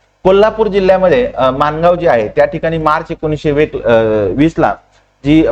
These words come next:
परिषद झाली होती त्या ठिकाणी त्यांनी डॉक्टर आंबेडकरांचा उल्लेख दलितांचा भावी नेता असा केलेला आहे. याच्यावर क्वेश्चन आहे, आपल्याला हे लक्षात ठेवा. आणि या माणगाव परिषदेचे अध्यक्ष स्वतः डॉक्टर बाबासाहेब आंबेडकर होते, हेही लक्षात ठेवा. हे तिकडं आपण पाहिलेलं आहे.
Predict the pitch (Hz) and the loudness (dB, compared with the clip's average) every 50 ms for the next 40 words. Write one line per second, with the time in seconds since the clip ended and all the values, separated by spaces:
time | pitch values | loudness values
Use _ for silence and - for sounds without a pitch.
0 | - - 156 156 175 170 214 208 175 170 156 151 151 156 143 135 - 113 98 98 | 0 0 0 0 0 0 0 -2 0 0 0 2 2 2 2 0 0 -4 -8 -8
1 | - _ _ _ _ _ - 165 156 175 190 196 185 190 175 - 180 175 175 170 | -10 _ _ _ _ _ 0 0 2 2 2 0 -2 -4 -4 -2 -2 -2 -2 -2
2 | 175 170 170 175 170 151 160 156 - - 185 185 - 151 151 156 160 175 175 165 | -2 -2 -2 0 0 0 0 0 0 -2 -2 -2 -2 -2 -4 -2 -2 -2 -2 0
3 | - 180 180 180 175 165 185 160 151 160 170 165 147 127 117 - _ _ _ _ | 0 -2 -2 -2 -2 0 0 0 0 0 0 0 0 -2 -2 -6 _ _ _ _
4 | _ 127 135 160 170 180 196 190 208 202 202 202 202 202 190 170 147 147 151 165 | _ -4 -2 0 0 0 -2 0 0 0 0 0 -2 -2 0 0 0 -2 -2 -4
5 | 175 165 165 156 180 160 147 147 - 165 151 - - 143 147 143 147 139 135 143 | -4 -4 -2 0 0 0 0 0 0 -2 -2 -2 -2 -4 -2 0 0 0 0 -2
6 | 165 170 156 135 - 143 135 131 127 - 131 127 - 139 127 123 127 151 165 147 | -4 -4 -4 -2 0 0 0 0 -2 -4 -6 -6 -4 -4 -4 -4 -2 -2 -2 -2
7 | 123 - 120 117 123 131 131 120 113 117 107 - - 127 139 170 - _ _ _ | -2 0 0 0 0 0 0 0 0 0 0 -2 -2 -2 -2 -2 -4 _ _ _
8 | _ _ - 123 104 92 87 - _ _ _ - 131 143 165 165 160 156 156 160 | _ _ -4 -2 -2 -2 -4 -6 _ _ _ -6 -2 0 0 0 2 0 -2 -2
9 | 165 175 185 196 190 190 185 175 170 180 170 170 160 175 151 151 147 165 165 - | 0 0 0 0 0 0 -2 -2 0 0 0 0 0 0 0 0 0 -2 -2 -2
10 | - 143 107 - - - 139 131 156 147 143 139 139 143 135 131 127 120 127 127 | -2 -2 -2 -2 -4 -6 -2 0 0 0 0 0 -2 -2 -2 -2 0 0 -2 -2
11 | 139 131 120 120 117 113 113 - 147 139 120 110 - 156 151 135 117 113 104 92 | -2 -4 -4 -2 -2 -4 -2 -2 -2 -2 -2 -2 -2 -2 0 0 0 0 0 -2
12 | - - 82 76 - - - - _ _ _ _ _ _ _ _ _ _ _ _ | -4 -4 -8 -8 -8 -10 -14 -14 _ _ _ _ _ _ _ _ _ _ _ _
13 | _ _ _ _ _ _ _ _ _ _ - 151 151 170 160 165 170 165 160 165 | _ _ _ _ _ _ _ _ _ _ -2 -2 0 0 0 2 2 0 0 0
14 | 170 165 160 170 165 165 170 170 170 160 165 | -2 -2 0 0 0 0 0 0 0 0 -2